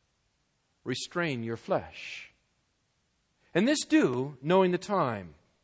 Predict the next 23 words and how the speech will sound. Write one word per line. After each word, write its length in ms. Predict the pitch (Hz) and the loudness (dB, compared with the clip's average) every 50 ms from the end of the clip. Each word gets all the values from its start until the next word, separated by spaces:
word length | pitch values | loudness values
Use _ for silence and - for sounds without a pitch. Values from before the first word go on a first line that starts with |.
| _ _ _ _ _ _ _ _ _ _ _ _ _ _ - | _ _ _ _ _ _ _ _ _ _ _ _ _ _ 2
that 120 | 185 196 | 4 4
it 80 | 190 180 | 4 4
is 140 | 175 160 | 4 4
already 480 | 196 220 233 233 233 233 226 220 214 202 | 6 8 8 8 8 8 8 8 6 6
the 160 | 185 180 180 | 4 6 6
hour 380 | 180 180 175 175 156 151 151 151 | 8 8 8 8 8 8 6 4
for 160 | - - 170 | 4 2 0
you 260 | 170 180 185 185 180 | 0 2 4 4 4
to 160 | 175 175 175 | 4 4 4
awaken 480 | 175 170 185 190 190 185 147 131 127 127 | 4 6 8 6 6 6 2 -4 -4 -4
from 180 | - - 156 147 | -6 -6 -6 -6
sleep. 520 | - - 208 180 135 107 92 - _ _ _ _ _ _ _ _ _ _ _ _ _ _ _ _ _ _ _ _ _ _ - - | -6 -4 -2 -2 -2 -2 -4 -12 _ _ _ _ _ _ _ _ _ _ _ _ _ _ _ _ _ _ _ _ _ _ -20 -2
For 180 | - 180 185 190 | 6 8 8 8
now 380 | 190 185 196 220 247 254 254 233 | 10 8 8 8 8 8 6 4
salvation 720 | - - 226 214 202 202 202 214 214 208 208 214 202 190 | 4 6 8 8 8 8 8 6 6 6 4 -2 -2 0
is 320 | 185 180 175 175 165 147 | 6 8 8 8 6 4
nearer 340 | 156 160 185 202 226 240 226 | 0 2 4 4 4 4 2
to 240 | 226 - 214 196 185 | 0 -2 2 4 6
us 380 | 156 131 135 147 - - - - _ _ _ _ _ _ - | 6 6 4 0 -4 -8 -14 -16 _ _ _ _ _ _ -4
than 260 | 139 156 165 165 165 | 0 2 2 2 2
when 180 | 170 170 160 143 | 0 0 0 -2
we 100 | 135 123 | -2 -2
believed. 720 | 110 131 139 170 202 151 85 76 - _ _ _ _ | -2 -2 -2 -2 -2 -4 -6 -10 -16 _ _ _ _